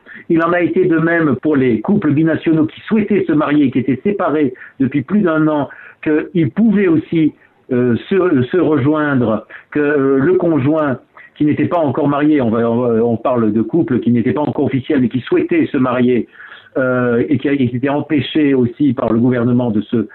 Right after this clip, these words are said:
rejoindre pour, euh, tout simplement, bah, se marier et se retrouver. Il a fallu aussi que le Conseil d'État tranche.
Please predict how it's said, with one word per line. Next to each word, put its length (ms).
rejoindre 580
pour, 300
euh, 60
tout 160
simplement, 500
bah, 180
se 60
marier 460
et 100
se 60
retrouver. 680
Il 80
a 80
fallu 160
aussi 160
que 60
le 60
Conseil 320
d'État 480
tranche. 640